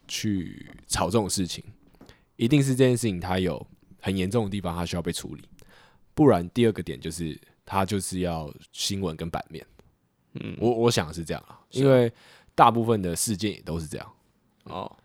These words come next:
Speaker 1: 对，然后你就可以看到这一次这个事件上，他超级峰回路转。
Speaker 2: 嗯。
Speaker 1: 所以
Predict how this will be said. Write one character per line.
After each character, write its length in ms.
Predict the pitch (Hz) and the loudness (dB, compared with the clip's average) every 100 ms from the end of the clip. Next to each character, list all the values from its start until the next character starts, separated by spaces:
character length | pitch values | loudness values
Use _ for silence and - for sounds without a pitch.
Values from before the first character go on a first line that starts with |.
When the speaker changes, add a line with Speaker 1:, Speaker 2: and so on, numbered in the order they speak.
| _ _ _ | _ _ _
Speaker 1:
对， 160 | - 73 101 | -10 -8 -2
然 100 | 110 | 4
后 360 | 131 123 110 - - | 6 4 2 -6 -2
你 100 | 117 | 4
就 100 | 135 | 6
可 60 | |
以 40 | 107 | 6
看 140 | 110 | 2
到 80 | 110 | 4
这 140 | 131 | 4
一 60 | 113 | 2
次 120 | 113 | 0
这 80 | 104 | -4
个 60 | 98 | -4
事 160 | 98 | -4
件 180 | 90 85 | -6 -6
上， 140 | 85 | -4
他 100 | 85 | -2
超 240 | 101 107 107 | -2 2 0
级 160 | 95 | 0
峰 160 | 90 87 | -6 -6
回 120 | 87 78 | -6 -10
路 120 | 76 | -10
转。 200 | - - _ _ _ - - | -12 -18 _ _ _ -20 -12
Speaker 2:
嗯。 240 | 127 117 - | -8 -8 0
Speaker 1:
所 160 | 120 | 6
以 240 | 131 120 | 8 8